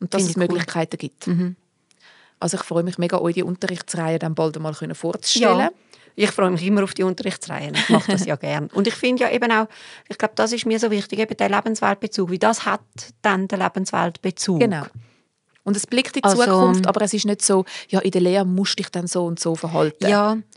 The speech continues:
Speaker 2: und in der Lehre darfst du dann das auch nicht.
Speaker 1: Genau,
Speaker 2: Also,
Speaker 1: es ist mehr so,
Speaker 2: ich meine
Speaker 1: das kann passieren, wie würdest du reagieren?
Speaker 2: Also wie was natürlich, was man natürlich ihr schon, aber das haben wir jetzt versucht, über die drei Jahre hinweg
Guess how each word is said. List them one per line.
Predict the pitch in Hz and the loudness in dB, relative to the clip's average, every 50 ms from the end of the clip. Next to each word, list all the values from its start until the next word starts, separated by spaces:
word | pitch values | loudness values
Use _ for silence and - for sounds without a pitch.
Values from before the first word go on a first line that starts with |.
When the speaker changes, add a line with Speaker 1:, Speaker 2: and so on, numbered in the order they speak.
| _ - | _ 0
Speaker 2:
und | 220 185 | 0 0
in | 196 196 | 0 0
der | - 185 | -2 0
Lehre | 175 196 208 220 214 | 0 2 0 0 0
darfst | - 208 196 - - - | -2 -4 -4 -4 -4 -4
du | 196 | -4
dann | 185 190 185 | -4 -4 -4
das | 185 - - - | -4 -4 -4 -4
auch | - 175 185 214 220 | 0 2 2 2 4
nicht. | 220 220 202 165 160 156 - - | 4 4 4 4 2 0 0 0
Speaker 1:
Genau, | - 180 180 | 2 4 4
Speaker 2:
Also, | 170 165 | 4 4
Speaker 1:
es | 170 - | 2 0
ist | 175 196 | 0 0
mehr | 190 196 | 0 0
so, | - 208 | 0 2
Speaker 2:
ich | - | 4
meine | 220 214 190 | 4 6 6
Speaker 1:
das | 214 - - | 4 2 2
kann | - 180 - - | 0 0 0 0
passieren, | 165 165 - - - 190 180 180 175 175 175 170 | -2 -4 -2 -4 -2 0 2 2 2 2 0 -2
wie | 180 180 | -2 0
würdest | 175 185 185 175 - - | 2 2 2 2 0 -2
du | 175 | -2
reagieren? | 165 175 160 156 151 - 160 156 143 139 - 127 113 113 | -2 0 0 -2 -2 -4 -4 -2 -2 -2 -4 -6 -4 -4
Speaker 2:
Also | - 185 - 196 165 | -4 -4 -4 -4 -4
wie | 202 196 156 | -2 2 4
was | 202 196 185 190 202 | 4 4 4 4 0
natürlich, | 185 170 - 185 180 170 175 175 170 - - | 0 0 0 0 0 0 0 0 -2 -4 -2
was | - 175 175 170 - | 0 0 0 2 0
man | 185 170 160 | 0 -2 -2
natürlich | 165 165 - 175 165 156 160 - | -2 -4 -4 -4 -4 -4 -4 -4
ihr | 170 160 170 | -4 -2 -2
schon, | 165 - 196 190 190 196 185 - _ _ | 0 0 2 2 2 0 -2 -4 _ _
aber | - - 147 | -6 -4 -4
das | 156 - 170 | -2 0 2
haben | 160 160 | 2 4
wir | 160 151 | 4 2
jetzt | 147 - | 2 0
versucht, | - 170 - 170 160 160 - - | -2 0 2 4 4 4 4 0
über | 165 151 | -4 -2
die | 147 160 156 | 0 0 -2
drei | - 165 156 | 0 0 0
Jahre | 151 151 143 156 160 175 190 190 180 | 0 2 4 4 6 6 6 4 4
hinweg | 190 196 190 185 180 185 180 | 4 4 4 4 2 0 -2